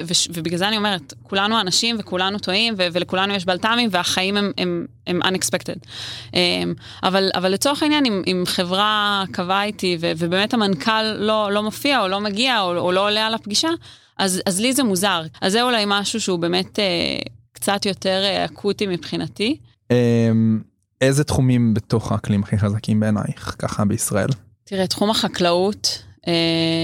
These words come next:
Speaker 1: מן הסתם, ישראל היא, היא, היא מעצמה גם של חקלאות וגם של, אה, water tech נקרא לזה, אוקיי? אה,
Speaker 2: מהמם,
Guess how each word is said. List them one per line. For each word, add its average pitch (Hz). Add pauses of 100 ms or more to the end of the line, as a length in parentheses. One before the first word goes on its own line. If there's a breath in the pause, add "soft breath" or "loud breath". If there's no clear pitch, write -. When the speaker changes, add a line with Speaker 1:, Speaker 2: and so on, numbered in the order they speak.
(400)
Speaker 1:
מן 202
הסתם, 220 (440)
ישראל 175
היא, 170
היא, 165
היא 170
מעצמה 180
גם 202
של 226
חקלאות 185
וגם 175
של, 185
אה, 160
water 220
tech 240
נקרא 233
לזה, 240
אוקיי? 196
אה, 165
Speaker 2:
מהמם, 165